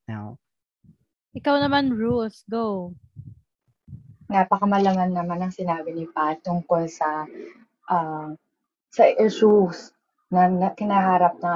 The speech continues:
Speaker 3: ating mga bata. Pero gusto kong i-clear lang din na kapag sinabi din nating mga bata, hindi lamang ito yung mga cute na babies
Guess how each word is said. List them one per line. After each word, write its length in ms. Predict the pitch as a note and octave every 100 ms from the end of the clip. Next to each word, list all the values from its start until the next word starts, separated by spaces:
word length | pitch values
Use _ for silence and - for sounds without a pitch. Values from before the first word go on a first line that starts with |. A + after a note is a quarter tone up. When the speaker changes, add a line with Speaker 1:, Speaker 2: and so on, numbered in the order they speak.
| E3
Speaker 3:
ating 240 | - E3
mga 280 | E3 D#3+ D#3 D#3 - _ _ _ _ _ _ _
bata. 400 | F3 D#3 - D3+ - _ _ _
Pero 240 | - B3 C4
gusto 240 | C#4 -
kong 400 | C#4 C#4+ C#4 -
i-clear 480 | A#3 - G3+ F#3+ F#3
lang 200 | E3+ E3
din 240 | D#3 D#3 E3+
na 160 | F3+
kapag 160 | F#3+ A#3
sinabi 400 | C#4 B3+ A#3 A3
din 120 | A3
nating 280 | F#3 - E3
mga 200 | D#3+ G3+
bata, 340 | F#3+ D3+ - D3+ - _ _ -
hindi 400 | A3+ A#3 C4 B3+
lamang 400 | A#3 A#3 A3 G3+
ito 640 | G3+ F#3+ F#3+ F#3 F3+ F3+ _ -
yung 160 | G3+ F#3
mga 100 | F3 F3
cute 200 | F3+ -
na 80 | E3+
babies 640 | A3+ E4 D4 C#4+ D4 C#4+